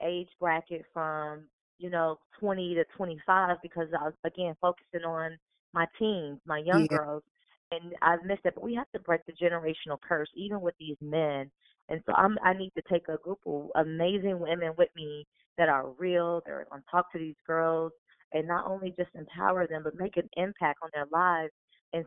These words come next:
Speaker 1: for them to have, you remember back in the, the big sister, big brother things were so big when I was growing up, you know, it
Speaker 2: Oh,
Speaker 1: was so,
Speaker 2: yeah.
Speaker 1: it was
Speaker 2: Oh,
Speaker 1: so
Speaker 2: yeah.
Speaker 1: huge that, you know, we're losing out on that. But, um,
Speaker 2: Yeah.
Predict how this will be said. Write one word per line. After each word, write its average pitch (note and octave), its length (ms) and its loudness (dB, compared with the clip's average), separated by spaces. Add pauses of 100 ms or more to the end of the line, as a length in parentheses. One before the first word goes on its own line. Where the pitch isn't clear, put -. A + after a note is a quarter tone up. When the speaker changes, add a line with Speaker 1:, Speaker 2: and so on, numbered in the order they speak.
Speaker 1:
for F3+ 120 4
them G3+ 200 0
to F3+ 80 0
have, F3+ 260 2
you A#3 80 0
remember B3 180 -2
back G3 220 2
in G3+ 80 -8
the, F#3+ 100 -2 (340)
the G3 120 0
big C4 120 2 (140)
sister, G#3+ 580 -2 (300)
big A#3+ 180 -4
brother G#3+ 380 4
things G#3+ 220 -4
were F3 120 -10 (120)
so A#3 260 -4
big A3+ 300 4
when F3+ 120 -2
I D#3 80 2
was D#3 160 -4 (100)
growing D3 280 -6
up, A#2+ 200 -6 (100)
you F#3+ 140 -4
know, G3+ 200 6
it F#4 100 10
Speaker 2:
Oh, F#4 40 10
Speaker 1:
was A3+ 80 6 (240)
so, B4 80 4
Speaker 2:
yeah. G#3+ 400 4 (320)
Speaker 1:
it A3 100 4
was G3+ 160 -8
Speaker 2:
Oh, G#3 180 8
Speaker 1:
so C#3+ 120 2 (240)
Speaker 2:
yeah. B3+ 200 -2
Speaker 1:
huge F#3+ 300 -10 (880)
that, F#3+ 180 6 (160)
you A3 100 -4
know, G3+ 80 0
we're F#3+ 160 -2
losing F#3+ 340 -4
out E3 200 4
on E3 140 -2
that. C#3+ 280 -2
But, D#3+ 240 0
um, D#3 380 -6
Speaker 2:
Yeah. E3+ 200 -8